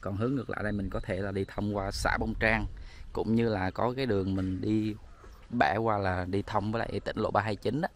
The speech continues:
À, ba hai chín đó mình đi Hòa Hồi, Hòa Hiệp rồi anh chị ha. Đây. Thì, à, bất động sản mình đây anh chị ha. Đó. Khu dân cư đông ha. Đó, đối diện nhà mình là có cái tạp hóa luôn. Đó, rất là tiện luôn ha.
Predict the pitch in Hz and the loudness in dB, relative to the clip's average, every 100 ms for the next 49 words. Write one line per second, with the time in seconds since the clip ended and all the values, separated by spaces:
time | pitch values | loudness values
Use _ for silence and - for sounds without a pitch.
0 | - - - - - 95 92 90 98 104 | -12 -20 -20 -20 -6 -2 -2 0 -2 -2
1 | 107 123 120 95 101 101 92 92 92 101 | 0 0 -2 -2 0 0 2 2 2 2
2 | 95 90 - 92 95 104 95 104 120 - | 2 -2 -2 -2 -2 -4 -6 -4 -8 -10
3 | - - - - - - - - - - | -20 -20 -14 -6 -6 -8 -20 -20 -20 -20
4 | - - 98 98 98 92 110 139 123 - | -20 -6 0 2 4 2 2 0 0 0
5 | 113 104 110 110 104 123 - - - - | 2 2 0 2 4 2 0 -12 -20 -20
6 | - 92 92 120 - - - - - - | -16 -6 -4 -4 -8 -18 -20 -20 -20 -20
7 | - 110 113 110 117 113 110 107 95 107 | 2 4 6 4 4 4 4 0 -2 -4
8 | 110 - - - - - 98 98 104 120 | -4 -8 -20 -20 -20 -14 -4 0 2 0
9 | 95 98 98 95 95 92 104 127 139 - | 0 0 0 -2 -4 -4 -4 -4 -4 -8
10 | - 110 117 147 131 - - - 73 65 | -10 -6 -2 -2 -2 -6 -12 -10 -10 -10
11 | - - 143 127 - 92 95 110 113 | -8 -4 -2 -2 0 0 0 -2 -2